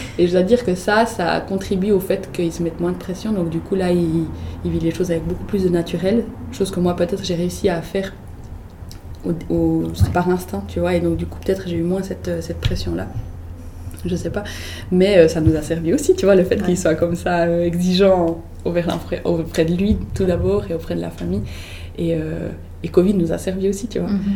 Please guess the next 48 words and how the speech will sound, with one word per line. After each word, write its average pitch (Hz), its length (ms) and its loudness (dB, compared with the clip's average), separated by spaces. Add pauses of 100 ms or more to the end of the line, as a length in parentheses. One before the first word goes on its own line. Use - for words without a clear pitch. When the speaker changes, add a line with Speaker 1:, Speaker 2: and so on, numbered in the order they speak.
(480)
Speaker 1:
Parce 170 160 -4
que 175 80 -2
du 160 180 -2
coup, 202 240 0
euh, 170 240 0 (640)
on 165 140 2
était, 165 320 0
on, 160 100 0
ben, 160 220 0
en 147 60 -8
fait, 190 200 -4
on 160 120 0
est 156 40 -2
les 156 140 0
quatre, - 400 -4
euh, 156 160 0
depuis 156 240 -4
que 165 60 -2
Mathéo 160 260 -2
est 156 80 0
né. 165 120 2
Speaker 2:
Ouais. 190 40 8
Speaker 1:
Enfin, 180 120 4
il - 60 4
connaît 170 280 6
pas, 175 340 4
il, 156 160 6 (160)
il 170 80 -8
connaît 160 260 2
pas, 175 280 4
euh, 156 260 2
maman 165 280 2
qui 180 120 -2
voyage 170 360 2
pour 170 100 -2
le 165 40 -4
travail 180 260 0
ou 190 40 0
papa 180 220 0
qui 202 140 6
voyage 175 260 4
pour - 100 -2
le 233 60 4
travail, 202 260 0
ça - 80 -8
Speaker 2:
<laughs> - 20 -10
C'est 165 60 -4
Speaker 1:
n'existe 160 320 2